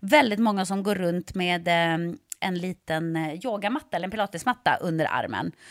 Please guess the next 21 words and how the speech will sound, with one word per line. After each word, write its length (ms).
Och 220
de 180
antar 320
jag 120
kanske 220
har 120
varit 300
då 100
på 100
väg 320
till 240
en 140
studio 360
eller 160
har 80
varit 340
på 80
en 60
studio 320
och 280
tränat. 460